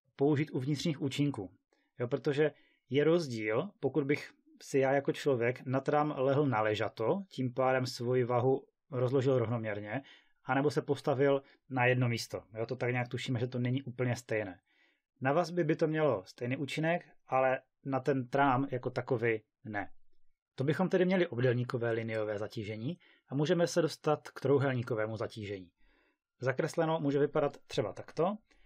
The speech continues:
a můžeme si je představit tak, že na tom trámu leží těleso, nějaký kovový blok tohohle trojúhelníkového tvaru, nebo nahrnutá hromada sněhu. Přičemž nahrazování staticky ekvivalentní náhradou nebo tím náhradním břemenem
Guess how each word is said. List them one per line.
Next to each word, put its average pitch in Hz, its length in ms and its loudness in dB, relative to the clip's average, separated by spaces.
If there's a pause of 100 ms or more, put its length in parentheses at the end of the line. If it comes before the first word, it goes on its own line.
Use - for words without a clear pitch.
(440)
a 131 320 2 (300)
můžeme 151 280 0
si 190 140 2
je 185 60 6
představit 180 420 0
tak, 123 180 -4
že 127 140 -2
na 151 80 0
tom 127 220 0
trámu 143 340 2
leží 147 560 2 (240)
těleso, 139 720 2 (100)
nějaký 107 420 -8
kovový 120 600 0
blok 120 400 0
tohohle 127 320 0
trojúhelníkového 123 680 0
tvaru, 175 360 2 (380)
nebo 139 560 4
nahrnutá 127 800 2 (260)
hromada 117 400 2
sněhu. 104 380 -6 (760)
Přičemž 170 560 -4 (360)
nahrazování 135 960 0 (120)
staticky - 420 -4
ekvivalentní 143 580 0
náhradou 123 400 0
nebo 107 160 -6
tím 107 320 -10
náhradním 120 380 -2
břemenem 127 460 -2